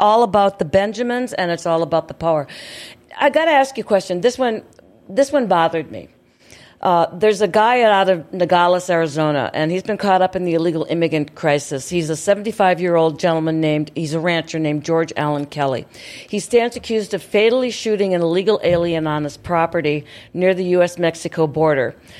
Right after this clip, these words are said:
Uh, what it is, is he apparently shot forty-eight-year-old illegal Gabriel Cuen Butamia. I probably really crucified that one. But, uh,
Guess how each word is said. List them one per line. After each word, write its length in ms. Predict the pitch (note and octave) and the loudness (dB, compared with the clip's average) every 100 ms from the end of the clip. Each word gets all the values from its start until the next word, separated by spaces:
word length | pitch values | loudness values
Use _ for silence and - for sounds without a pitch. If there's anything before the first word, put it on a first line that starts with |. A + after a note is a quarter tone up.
| - - - | -20 -16 -4
Uh, 280 | D#3+ D#3 - | 0 2 0
what 400 | A2 E3+ F3 G3+ | -2 0 4 4
it 80 | A3 | 2
is, 200 | G#3 - | 0 -2
is 140 | F#3 | -6
he 140 | G3 F#3+ | 0 0
apparently 400 | F#3+ F#3 C3+ F#3 | 2 0 0 -2
shot 440 | - E3+ E3 - | 0 4 4 0
forty-eight-year-old 880 | - G3 G3+ G3 F#3 F#3+ F3 E3+ E3+ | 0 0 2 0 0 0 2 4 2
illegal 560 | F3 D#3+ F3 A3 F3 D#3+ | 0 0 0 2 2 2
Gabriel 640 | D#3 F3 F3 F#3 F3+ F3+ | 2 0 2 4 4 4
Cuen 720 | F3+ F#3+ F#3 F3+ F#3 - D3 | 0 0 2 2 -2 -6 -6
Butamia. 500 | D3+ E3+ E3+ F3+ E3+ | -4 -2 -2 0 2
I 120 | C#3 D3 | 2 0
probably 760 | - D#3+ D#3 F3 D#3+ E3 D#3 - _ - | 0 0 0 -2 -2 -4 -6 -14 _ -10
really 400 | C#3+ E3+ E3 E3 _ _ _ _ | -2 0 -2 -6 _ _ _ _
crucified 540 | F#3 D#3+ D3+ D3 C#3 | -6 -6 -4 -4 -2
that 220 | C#3+ C#3 | -4 -4
one. 180 | C3+ C#3 - - - - - | -6 -10 -14 -20 -20 -20 -8
But, 440 | D3 F#3+ D#3 - _ | 0 2 2 -6 _
uh, 340 | F#3+ E3+ E3 | 0 2 2